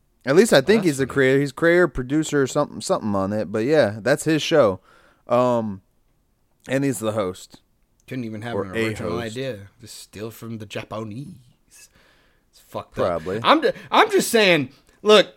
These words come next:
Speaker 2: you can go
Speaker 1: I
Speaker 2: after
Speaker 1: mean, Wild
Speaker 2: Eminem
Speaker 1: and
Speaker 2: to
Speaker 1: Out was original idea when it first came out, and now it's just like a shit
Speaker 2: It's just
Speaker 1: show.
Speaker 2: whose line is it anyway, but for black people.
Speaker 1: Yeah.
Speaker 2: Like, that's
Speaker 1: Nah,
Speaker 2: all it is.
Speaker 1: for hip hop.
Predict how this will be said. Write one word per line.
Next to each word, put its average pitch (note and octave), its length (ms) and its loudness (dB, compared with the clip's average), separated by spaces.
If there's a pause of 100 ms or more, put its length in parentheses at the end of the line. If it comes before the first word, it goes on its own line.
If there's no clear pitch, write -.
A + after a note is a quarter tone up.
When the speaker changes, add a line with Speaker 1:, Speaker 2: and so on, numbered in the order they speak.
(140)
Speaker 2:
you G#3+ 200 0
can A#4 120 -2
go G#3 140 10
Speaker 1:
I G3 80 10
Speaker 2:
after G3 200 6
Speaker 1:
mean, F3+ 100 6
Wild G#3 280 10
Speaker 2:
Eminem F#3+ 60 6
Speaker 1:
and D#3+ 80 6
Speaker 2:
to F3+ 60 8
Speaker 1:
Out G3+ 300 6
was D#3 240 6
original C#3+ 540 4
idea C3 420 6
when A#2 160 4
it F#2+ 80 -4
first D3 300 4
came A2+ 200 0
out, A2 220 4
and G#2+ 80 -2
now B2 240 6
it's G2+ 180 2
just - 280 -6
like F#2+ 160 -2
a F2 80 -6
shit - 220 0
Speaker 2:
It's - 80 -4
just B3+ 200 6
Speaker 1:
show. - 80 2
Speaker 2:
whose B3 160 4
line B3+ 240 6
is G#3+ 140 2
it G#3 100 6
anyway, F#3+ 440 4
but C3+ 180 -4
for C3 120 -8
black B2 360 -6
people. G2 200 -8
Speaker 1:
Yeah. A#2+ 200 2 (400)
Speaker 2:
Like, C3+ 160 -6
that's D#3+ 120 -4
Speaker 1:
Nah, G3+ 260 6
Speaker 2:
all - 60 -
it G3 160 4
is. F3 40 -6
Speaker 1:
for F#3+ 680 8 (180)
hip C#3+ 220 0
hop. F#2+ 320 2